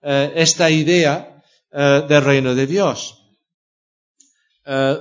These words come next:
un reino normal, eh, es un territorio gobernado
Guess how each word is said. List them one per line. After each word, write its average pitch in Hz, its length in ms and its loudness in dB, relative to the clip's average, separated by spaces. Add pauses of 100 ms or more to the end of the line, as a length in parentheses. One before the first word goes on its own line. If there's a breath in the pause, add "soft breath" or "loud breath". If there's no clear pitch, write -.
un 180 440 4
reino 175 360 0
normal, 151 800 -2 (880 soft breath)
eh, 143 300 2
es 147 200 0
un 185 220 2
territorio 156 800 0
gobernado 147 960 -2